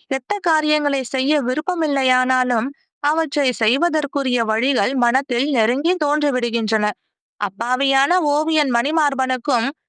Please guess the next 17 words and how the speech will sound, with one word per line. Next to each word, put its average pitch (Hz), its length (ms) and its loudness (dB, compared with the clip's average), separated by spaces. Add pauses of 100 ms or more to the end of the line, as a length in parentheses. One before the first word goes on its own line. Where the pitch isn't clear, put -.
(140)
நகை 226 360 -2
வேழம்பர் 339 520 2
போன்ற 302 440 -2
கொடுமையே 302 520 0
உருவான 302 640 0
ஒருவர் 240 520 0
அருகில் 277 480 -2
இருந்ததனாலோ 277 840 0
என்னவோ, 233 560 0 (380)
தானும் 262 460 0 (100)
கொடுமையாக 269 600 0
ஏதாவது 262 680 0
செய்து 269 360 -4
பார்க்கலாமா 294 680 0
என்ற 247 340 0
நினைப்பு 233 560 -2
உண்டாயிற்று. 240 720 0